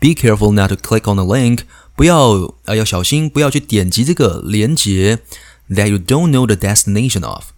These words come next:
你并不知道这个目的地在哪里。好，没问题，careful，万用。好，接下来看到这样，下面这个单词，看到cautious，cautious，C A U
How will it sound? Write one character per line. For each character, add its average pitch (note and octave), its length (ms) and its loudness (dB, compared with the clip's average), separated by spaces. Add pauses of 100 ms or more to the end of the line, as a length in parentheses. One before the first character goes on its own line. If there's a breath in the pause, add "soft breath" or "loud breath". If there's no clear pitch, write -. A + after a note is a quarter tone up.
(120)
你 G#2 100 -4
并 G3 180 2
不 E3+ 80 -2
知 C3+ 100 -4
道 A#2+ 100 2
这 G#2 120 -2
个 F#2+ 160 -4
目 B2 180 0
的 G#2+ 100 -2
地 G2 120 -2
在 F#2+ 100 0
哪 F2 180 -6
里。 - 200 -12 (1400 soft breath)
好， F#2+ 160 -4
没 G#2 140 -2
问 G#2+ 140 0
题， F#2 220 -4 (120)
careful， - 480 -4 (160)
万 G#2 140 0
用。 G2 200 -4 (380 loud breath)
好， G2 140 0
接 F#3 160 2
下 G#3 120 4
来 F#3 60 4
看 F3 160 2
到 C#3 280 6
这 B2 160 0
样， B2+ 80 2
下 C3 160 2
面 A2+ 100 4
这 G#2 80 2
个 G2+ 80 4
单 F#2+ 160 2
词， G2 100 0
看 F#2+ 180 0
到 F2 220 2
cautious，cautious，C - 3000 -4
A A2+ 220 0
U C3+ 400 0